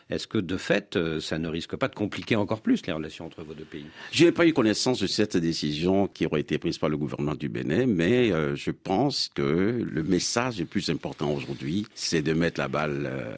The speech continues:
Speaker 2: à terre et de mettre les intérêts bien compris des deux pays et surtout des populations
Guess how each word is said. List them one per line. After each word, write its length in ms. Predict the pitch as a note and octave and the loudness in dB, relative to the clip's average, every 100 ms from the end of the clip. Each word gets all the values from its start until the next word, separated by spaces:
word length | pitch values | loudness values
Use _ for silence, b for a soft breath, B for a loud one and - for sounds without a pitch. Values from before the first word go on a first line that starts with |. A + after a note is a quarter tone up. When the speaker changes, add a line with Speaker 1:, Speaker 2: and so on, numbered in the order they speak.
| G1+ G1+ | -10 -8
Speaker 2:
à 120 | C#2 | -4
terre 360 | - F2+ A#2+ | 2 2 2
et 80 | F#2+ | 0
de 100 | C#2+ | -2
mettre 220 | C2+ D#2+ | 0 0
les 160 | D#2 D2 | -2 -2
intérêts 480 | D2 D2 C#2 D#2 C#2+ | -4 -4 -2 -2 -2
bien 200 | C#2+ E2+ | 0 -2
compris 320 | D2 C#2+ E2+ | -2 -2 -2
des 140 | D2 | -2
deux 260 | B1 D2+ C#2+ | -4 -4 -6
pays 420 | - E2 D#2 G#2+ | -2 0 2 2
et 40 | F2 | 2
surtout 320 | D2 - D#2+ | -2 -4 -2
des 160 | D2 | -2
populations 680 | D#2 D#2+ D#2 A#1+ - - F#2+ | -2 -2 -4 -6 -6 -4 -4